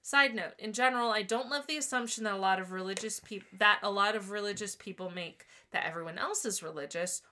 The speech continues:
or should be, and that everyone is comforted by religious commentary. In this case, though, all of Father Connolly's actions appeared to give Julie more comfort than anything else that was done for her,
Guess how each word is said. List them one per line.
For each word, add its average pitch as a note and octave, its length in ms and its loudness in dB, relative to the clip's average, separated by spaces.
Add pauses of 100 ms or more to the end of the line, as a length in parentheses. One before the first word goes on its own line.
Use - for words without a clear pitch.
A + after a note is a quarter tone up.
(100)
or E3+ 180 -4
should C4+ 340 -2
be, E3+ 300 -10 (260)
and G#3+ 120 -4
that A#3+ 100 4
everyone A#3 340 2
is G#3+ 120 -4
comforted F#3 480 -6
by E3+ 140 0
religious D#3 560 -6
commentary. A3 880 -4 (260)
In G3+ 140 -6
this F#4+ 200 -2
case, D4+ 280 -4
though, F3 420 2
all F#3+ 280 0
of G3+ 80 -4
Father F3 320 0
Connolly's E3+ 440 -8
actions A3+ 440 0
appeared G3+ 360 -4
to G3+ 40 -12
give F3+ 220 -8
Julie F3 260 -10
more E3 180 -10
comfort - 480 -10
than F3+ 140 -8
anything C#4 440 -6
else G3+ 320 -4 (300)
that F#3 180 0
was F3 140 -8
done F#3 240 -2
for E3+ 200 -8
her, E3 260 -8